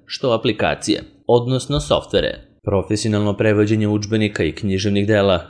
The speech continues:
sa hebrejskog na turski jezik. Bilo koja da je tematika udžbenika za koji klijent zahteva prevod u pomenutoj varijanti jezika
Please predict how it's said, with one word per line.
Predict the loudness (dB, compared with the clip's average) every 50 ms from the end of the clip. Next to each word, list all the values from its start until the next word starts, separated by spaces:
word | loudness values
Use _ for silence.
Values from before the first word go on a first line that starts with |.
| -20 _ _ _
sa | -8 -4 -2 0
hebrejskog | 2 2 2 2 2 0 0 -2 0 -2 -2 -2 -4 -10 -8
na | -4 -2 -2
turski | -2 0 0 0 0 -2 -2 0 2
jezik. | 2 2 2 0 -2 -6 -6 -8 -10 -18 _ _ _ -14
Bilo | -12 -8 -2 0 2 2 2 0 2
koja | 2 2 2 4 4
da | 4
je | 4 2 2
tematika | 0 -2 -2 -2 -2 -2 -2 -4 -2 -2 -2
udžbenika | -2 -4 -6 -4 -2 -2 -2 -2 0 0 0 -2 -2 -4 -10 _ _ _ -10
za | -4 -4 -4
koji | -2 0 0 0 0
klijent | 0 -2 -4 -2 -4 -4 -6 -6
zahteva | -6 -2 -2 -2 -2 0 -2 -2 -2 -2 -2 -2
prevod | -2 -2 -2 -2 -2 0 -2
u | -2 0
pomenutoj | 0 -2 0 0 -2 -4 -2 -2 -2 -2
varijanti | 0 -2 -2 -2 -2 -2 -2 -4 -6 -6
jezika | -4 -2 0 0 0 -2 -2 0 0 0